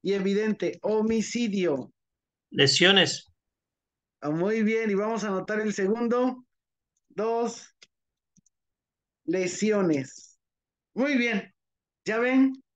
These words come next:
Speaker 1: qué rápido son ustedes y ya identifican tipos penales? Asesinato, Víctor, eh,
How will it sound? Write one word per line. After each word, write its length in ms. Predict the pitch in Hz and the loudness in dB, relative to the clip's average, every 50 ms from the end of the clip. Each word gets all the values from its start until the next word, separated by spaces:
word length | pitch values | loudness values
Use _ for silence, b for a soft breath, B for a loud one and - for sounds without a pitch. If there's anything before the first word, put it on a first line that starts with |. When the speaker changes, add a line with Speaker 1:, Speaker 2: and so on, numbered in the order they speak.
| _ _ - | _ _ -6
Speaker 1:
qué 160 | 196 214 214 | -4 -2 0
rápido 380 | 208 226 202 202 226 214 202 | 0 0 0 0 0 0 0
son 160 | 196 214 214 220 | 0 0 0 0
ustedes 400 | 202 - - 220 226 220 196 202 | -2 -2 0 0 0 0 0 -2
y 60 | 190 | -2
ya 100 | 185 208 | -2 0
identifican 640 | 214 220 226 208 196 190 196 214 208 208 208 202 - | 0 0 0 0 0 -2 -2 -2 -2 -2 -2 -2 -2
tipos 340 | 214 220 214 - 208 202 - | -2 -4 -4 -4 -6 -4 -4
penales? 600 | - 175 170 175 185 185 180 165 147 135 - _ _ _ b b b b b b _ _ _ _ - | -2 -2 0 0 0 0 0 0 -2 -4 -6 _ _ _ b b b b b b _ _ _ _ -8
Asesinato, 1000 | 139 147 147 143 135 190 214 214 - 240 226 233 233 226 233 - 233 - - - | -6 -4 -4 -4 -2 -4 -4 -2 -2 -2 0 0 -2 -2 -2 0 -2 -2 -2 -2
Víctor, 480 | 180 240 220 - - 208 190 - - B B B B B B _ _ _ _ _ _ _ _ _ _ _ _ _ - | -4 -4 -2 -2 -2 -2 -2 -2 -4 B B B B B B _ _ _ _ _ _ _ _ _ _ _ _ _ -6
eh, 720 | 214 208 214 208 208 208 202 202 202 202 196 190 175 139 - | -4 -2 -2 -2 -2 0 0 0 0 2 2 0 0 -2 -6